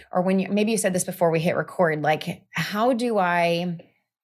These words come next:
spend time with people that have the same values that I do, but I still don't feel like it completes this longing for community? Like, maybe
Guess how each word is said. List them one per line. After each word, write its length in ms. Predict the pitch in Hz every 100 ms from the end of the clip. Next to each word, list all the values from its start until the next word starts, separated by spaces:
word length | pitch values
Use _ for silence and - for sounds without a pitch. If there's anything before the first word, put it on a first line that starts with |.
| _ _ - - _
spend 400 | - - 269 311
time 240 | 247 247 247
with 140 | 233
people 280 | - 220 208
that 120 | 190
have 260 | - 202 185
the 100 | 175
same 340 | - 190 185
values 600 | 170 180 180 208 208 185
that 100 | 180
I 160 | - 165
do, 200 | 165 165
but 140 | 160
I 80 | 170
still 320 | 170 - 226
don't 220 | 226 202 175
feel 180 | 202
like 220 | 180 170 -
it 100 | -
completes 680 | 170 160 - 240 214 -
this 260 | - 196 -
longing 480 | 175 175 180 170 165
for 160 | -
community? 640 | 160 - 156 156 160 139 139
Like, 280 | 143 151 -
maybe 320 | 208 233